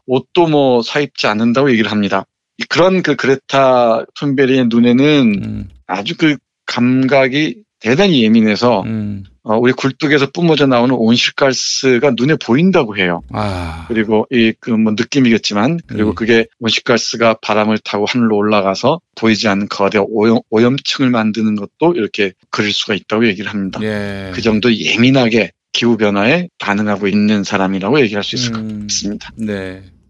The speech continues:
Speaker 1: 이 책에서 여러분께 읽어드릴 부분들이 참 많은데 몇 구절만 함께 하겠습니다.
Speaker 2: 예.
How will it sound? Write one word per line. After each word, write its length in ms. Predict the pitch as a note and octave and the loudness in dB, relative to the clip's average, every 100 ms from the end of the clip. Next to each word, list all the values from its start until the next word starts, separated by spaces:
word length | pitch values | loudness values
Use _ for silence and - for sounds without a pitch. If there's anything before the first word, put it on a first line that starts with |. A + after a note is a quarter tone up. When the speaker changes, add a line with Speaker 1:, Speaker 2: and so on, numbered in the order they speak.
| _ - | _ -8
Speaker 1:
이 120 | D3 | -4
책에서 1080 | - D3 D3 C#3 D3 C#3+ C#3+ C3+ C#3 C#3 C#3 | 2 4 4 2 2 4 4 2 2 2 2
여러분께 520 | B2+ B2 C3 B2+ B2+ | 2 2 0 0 2
읽어드릴 440 | A#2+ C#3 C3 C3 A#2+ | 2 2 2 -2 -4
부분들이 380 | A#2+ B2+ A#2+ B2 | -2 0 0 -2
참 220 | - - | -4 0
많은데 600 | C#3 F#2+ A2+ D#3+ C3+ G2 F#2 - - - | 0 2 2 4 2 0 -2 -12 -16 -4
몇 200 | G#2+ - | -2 -2
구절만 420 | G#2+ A#2+ B2+ C#3+ | 0 2 4 2
함께 280 | C#3+ - B2 | 0 0 0
하겠습니다. 640 | A2+ - A2+ G2+ G2 F#2 | 0 0 0 0 0 -2
Speaker 2:
예. 240 | A2+ G#2 | -4 -8